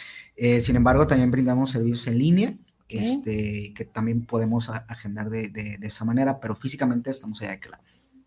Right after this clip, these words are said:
Speaker 2: Excelente. Eh, algún, este, bueno, este programa que es del colectivo Soy Arte, eh, es una revista cultural y, bueno, me, hay espacios, nos encanta la difusión y dar a conocer a muchas personas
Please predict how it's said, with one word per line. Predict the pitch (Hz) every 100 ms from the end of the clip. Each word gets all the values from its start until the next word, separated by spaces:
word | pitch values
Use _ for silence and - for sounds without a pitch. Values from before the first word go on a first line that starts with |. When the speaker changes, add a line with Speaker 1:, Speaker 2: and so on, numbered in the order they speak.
| -
Speaker 2:
Excelente. | 220 - 190 180 180 175 - - - -
Eh, | 208 220
algún, | 247 233 240 254 254 254
este, | 240 233 208
bueno, | 202 202 170
este | 170 208 - 220 208 185 165 165
programa | 208 208 220 220 220 294
que | 220 185
es | 185 185
del | 185
colectivo | 185 180 - 208 185
Soy | 214 214 247
Arte, | 240 240 277 359 -
eh, | 190 196
es | 220
una | 208
revista | 180 175 208 208
cultural | 233 330 392 330
y, | 220
bueno, | 214 202 170
me, | 170 - - -
hay | 196 214 220
espacios, | 240 - 233 220 247 254 294 - 190
nos | 180 170
encanta | 185 190 190 214
la | 220
difusión | 220 226 240 240 240 302
y |
dar | 208 180
a | 185
conocer | 214 202 - 220 220 - - -
a | 190
muchas | 208 208 220
personas | - 214 226 208 208 -